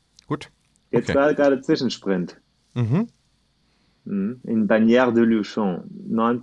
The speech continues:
Speaker 2: Punkte, acht Punkte, sieben Punkte gab's noch für die Plätze sieben, acht und neun. Ja.
Speaker 1: Ja, Glückwunsch dann an die Fahrer. <laughs>
Speaker 2: Michael Matthews hat gewonnen.
Speaker 1: Äh, Glückwunsch auch an dich, dass du hier trotz, äh,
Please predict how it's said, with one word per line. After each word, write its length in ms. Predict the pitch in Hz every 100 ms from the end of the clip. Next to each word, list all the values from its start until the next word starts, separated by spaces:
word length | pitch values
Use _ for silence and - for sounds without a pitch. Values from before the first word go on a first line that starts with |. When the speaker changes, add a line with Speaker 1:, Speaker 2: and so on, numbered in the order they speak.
| -
Speaker 2:
Punkte, 320 | 113 110 -
acht 220 | 110 -
Punkte, 280 | 110 104 98
sieben 220 | 107 104
Punkte 280 | 98 92 92
gab's 300 | 87 87 -
noch 200 | 87 -
für 160 | - 92
die 60 |
Plätze 360 | - 98 - 95
sieben, 240 | 98 98
acht 160 | - -
und 160 | 85
neun. 220 | 87 85 78 - - - - _ _
Ja. 240 | 131 - - _ _ _ _ _ _ -
Speaker 1:
Ja, 200 | 226 - -
Glückwunsch 580 | 117 117 - 113 107 -
dann 260 | 92 95 95
an 240 | 92 90
die 260 | 87 82 82
Fahrer. 440 | - 78 71 76 - - - -
<laughs> 80 | 127 - - - - - - - -
Speaker 2:
Michael 320 | 120 117 123 110
Matthews 540 | 107 107 - 95 -
hat 140 | 92 -
gewonnen. 400 | 85 - - -
Speaker 1:
Äh, 140 | 107
Glückwunsch 460 | 104 117 165 151 135
auch 140 | 127
an 120 | 117
dich, 160 | 113 139
dass 160 | 131 -
du 80 |
hier 400 | 110 113 107 104 -
trotz, 420 | 123 - - -
äh, 300 | 104 104